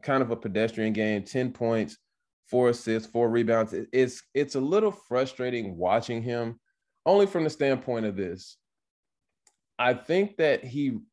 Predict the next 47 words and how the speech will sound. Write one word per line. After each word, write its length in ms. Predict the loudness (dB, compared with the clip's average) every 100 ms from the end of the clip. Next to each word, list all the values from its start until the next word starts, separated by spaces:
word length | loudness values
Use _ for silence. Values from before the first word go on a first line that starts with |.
| -20 -20 -20 -18 -6
just 240 | -2 -2
watching, 480 | 0 4 4 4 -2
it's 180 | -2 0
almost 360 | 0 0 -2
as 120 | -4
if 140 | -6 -4
he 160 | -6
reads 400 | -4 0 2 2
stuff 340 | 0 -2 -2 -2
backwards. 720 | -4 0 0 -2 -8 -10 -14 _ _ _ -2
And 100 | 4
what 120 | 4
I 60 |
mean 220 | 4 2 4
by 140 | 4
that 200 | 4 2
is 300 | 2 -2 -4 _ _ _ _ _
there's 200 | -2 -2
times 320 | 0 0 0
where 100 | 2
he 80 | 2
has 140 | 2 0
a 60 |
shot 440 | -4 0 0 0 -4 _ _ _ _ -8
and 120 | -4
he 180 | 4 4
either 180 | 4 0
drives 360 | 2 2 2
or 60 | -2
passes 480 | -4 -4 -4 -8 -6
it 80 |
up. 160 | -6 -6 -10 _ _ _ _ _
There's 220 | -2 -2 -2
times 360 | 0 0 2
where 120 | 0
he 160 | -2 -2
should 200 | -4 -4
drive 320 | 2 2 2
or 40 | 0
pass 360 | 2 2 2
it 60 | 4
up 320 | 4 4 0 _ _ _ _ -2
and 120 | 0
he 60 |
takes 300 | 2 0 0
a 60 | -2
shot. 420 | 0 2 2 0